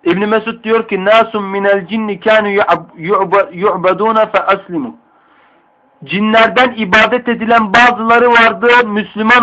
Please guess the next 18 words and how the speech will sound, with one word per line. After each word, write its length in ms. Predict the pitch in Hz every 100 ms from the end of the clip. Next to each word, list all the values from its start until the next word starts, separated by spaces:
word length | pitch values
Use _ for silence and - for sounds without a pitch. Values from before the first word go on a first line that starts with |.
| 226
oldu 140 | 202 196
o 200 | 196 180
cinler. 500 | 185 185 202 233 - _ _ _ _ _ _ _ _ _ _ _ _ _ _ -
"Kâne 500 | 202 233 226 226 220 _
nâsun 500 | 185 202 247 240 240
minel 400 | 214 214 214 208 208
insi 600 | 233 233 - 226 220 - -
ya'budûnen 920 | 175 196 190 196 202 233 220 214 202
nâse 320 | 226 233 220
minel 360 | 202 202 202 185
cinni 240 | 226 226
fe 120 | 226
eslimul 560 | 196 214 214 208 196 185
cin 300 | 202 226 - _ _ _ -
ve 160 | 175
temesseke 560 | 180 196 220 220 214 208
hâulâi 680 | 185 208 202 202 214 208 175
bidînihim." 580 | 170 165 147 123 110